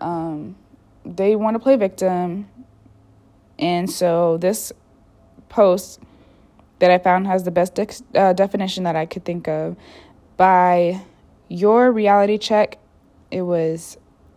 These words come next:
made in May thirty-first, two thousand nine. It has over five thousand likes and, like, three hundred something, um, thumbs downs.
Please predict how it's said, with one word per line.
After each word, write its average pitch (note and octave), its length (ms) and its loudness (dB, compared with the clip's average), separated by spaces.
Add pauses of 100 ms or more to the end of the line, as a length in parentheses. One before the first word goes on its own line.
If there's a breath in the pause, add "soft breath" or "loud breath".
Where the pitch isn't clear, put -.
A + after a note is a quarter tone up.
(100)
made F3 520 -2
in E3 480 -6 (320)
May F3+ 280 0
thirty-first, F#3+ 680 0
two - 120 -8
thousand G3 380 0
nine. F3+ 320 -2
It - 60 -6
has F3+ 200 -8
over E3 240 -2
five G#3 340 2
thousand G#3 360 0
likes G3+ 320 -4 (340 loud breath)
and, G3 460 0
like, F#3 320 0 (160)
three G#3 160 2
hundred F#3+ 320 0
something, F3 760 -6 (1000 soft breath)
um, E3 600 -6 (1500)
thumbs F#3+ 280 0
downs. F#3+ 600 2